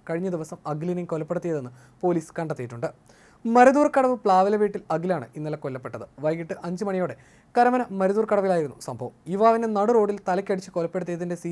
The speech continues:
സി ടി വി ദൃശ്യങ്ങൾ നേരത്തെ പുറത്തു വന്നിരുന്നു. അതിക്രൂരമായിട്ടാണ് പ്രതികൾ അഖിലിനെ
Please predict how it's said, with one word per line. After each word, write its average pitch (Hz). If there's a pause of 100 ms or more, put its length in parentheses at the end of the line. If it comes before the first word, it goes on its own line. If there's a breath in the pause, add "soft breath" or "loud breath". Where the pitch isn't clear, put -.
സി 196
ടി 196
വി 185
ദൃശ്യങ്ങൾ 170
നേരത്തെ 160
പുറത്തു 151
വന്നിരുന്നു. 120 (540 loud breath)
അതിക്രൂരമായിട്ടാണ് 233
പ്രതികൾ 165 (160)
അഖിലിനെ 170